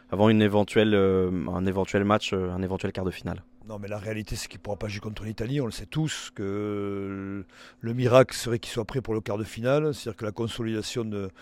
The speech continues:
Speaker 2: soit, soit déjà, euh, bien en marche, sachant qu'il se-, sera à trois semaines alors qu'il en faut six.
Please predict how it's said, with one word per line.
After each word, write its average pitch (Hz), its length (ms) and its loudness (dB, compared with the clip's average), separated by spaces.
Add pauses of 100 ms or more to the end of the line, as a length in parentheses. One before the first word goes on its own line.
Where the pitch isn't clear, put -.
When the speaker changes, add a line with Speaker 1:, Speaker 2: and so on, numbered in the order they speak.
(400)
Speaker 2:
soit, 104 440 -4
soit 104 280 -4
déjà, 101 320 -2
euh, 95 680 -2
bien 101 260 -6
en 117 80 0
marche, 131 400 2 (460)
sachant 117 380 -6
qu'il 101 120 -10
se-, 110 240 -6
sera 113 640 -2
à 104 60 -10
trois 110 200 -8
semaines 113 520 -4 (460)
alors 104 220 -12
qu'il 110 100 -12
en 110 80 -8
faut 123 140 -8
six. - 400 -6